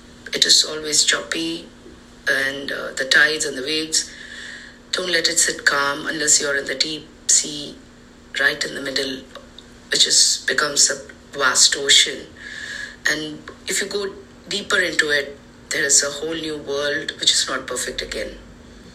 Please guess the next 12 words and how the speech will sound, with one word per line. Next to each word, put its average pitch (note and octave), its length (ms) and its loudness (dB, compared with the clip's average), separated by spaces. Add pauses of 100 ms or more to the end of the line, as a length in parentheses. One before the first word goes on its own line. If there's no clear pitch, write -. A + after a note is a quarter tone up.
(720)
So A3 180 4
what C4 180 0
you C#4 60 -2
see A3 400 2
on F3 160 -4
the D#3+ 80 0
surface - 880 4
always D#3 340 0
eludes - 760 0
the C#3+ 120 -2
reality C#3+ 560 0
of C#3 140 -6